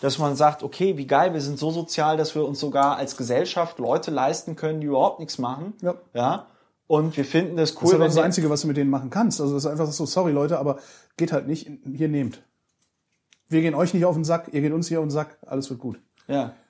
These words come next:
Speaker 2: ist die einzige Chance, die du hast. Machen wir aber nicht. Wir
Speaker 1: Ja.
Speaker 2: sagen denen, ihr seid scheiße.
Speaker 1: Ja, erstens sagst du denen, ihr seid scheiße, und zweitens, äh, zwingst du sie dazu, in irgendeiner Form arbeiten zu gehen, beziehungsweise du machst ihnen klar,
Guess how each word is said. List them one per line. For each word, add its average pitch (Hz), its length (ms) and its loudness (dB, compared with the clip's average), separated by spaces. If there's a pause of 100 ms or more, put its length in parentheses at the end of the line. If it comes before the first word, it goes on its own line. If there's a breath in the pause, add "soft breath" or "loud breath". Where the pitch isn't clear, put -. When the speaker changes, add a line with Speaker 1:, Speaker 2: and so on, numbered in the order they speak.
Speaker 2:
ist - 100 -12
die - 60 0
einzige 127 240 -2
Chance, 147 240 -6
die 160 60 -4
du 151 80 -2
hast. 143 360 -6
Machen 139 180 -2
wir 123 60 0
aber 113 120 0
nicht. 110 260 -4
Wir 123 100 0
Speaker 1:
Ja. 127 80 8
Speaker 2:
sagen 131 160 2
denen, 139 160 2
ihr 139 80 -4
seid 127 180 -2
scheiße. 165 380 -2 (340)
Speaker 1:
Ja, 180 120 4 (140)
erstens 170 320 4
sagst 180 200 2
du 185 40 0
denen, 175 200 0
ihr 160 100 -2
seid 147 160 2
scheiße, 170 340 2
und 170 80 -6
zweitens, 170 420 0
äh, 151 220 -4
zwingst 170 340 -6
du 170 40 -4
sie 160 140 -2
dazu, 160 420 2
in 147 100 -2
irgendeiner 151 400 0
Form 151 260 -2
arbeiten 143 380 0
zu 170 160 -6
gehen, 165 180 -4
beziehungsweise 151 580 -4
du 143 60 -4
machst 147 280 -4
ihnen 147 240 -6
klar, 143 360 2